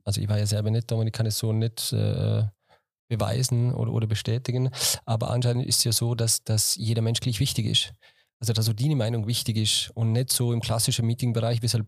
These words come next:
bei uns vielleicht ab und zu abläuft. Ähm, da gibt's einen, einen, einer, wo das führt und der zieht das durch und der fragt nicht nach.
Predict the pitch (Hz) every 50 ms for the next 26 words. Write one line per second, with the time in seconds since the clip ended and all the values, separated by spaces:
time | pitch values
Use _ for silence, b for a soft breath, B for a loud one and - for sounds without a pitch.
0 | _ - 110 104 120 131 - - 123 - 117 113 - 117 - 117 120 113 113 117
1 | 120 127 143 - - - B B B B B B B B - 120 120 120 117 120
2 | 120 - - 107 117 - 123 113 - - - 110 107 101 - 104 107 - - 117
3 | 117 113 107 117 110 104 - - - - - - - - - - 123 117 131 151
4 | - 117 123 117 - 117 113 - - - 123 - - 113 - - 117 123 139 -
5 | - - 113 110 - - - 113 113 110 - - - - 101 95 _ - 113 127
6 | - 156 139 107 - - - - - - -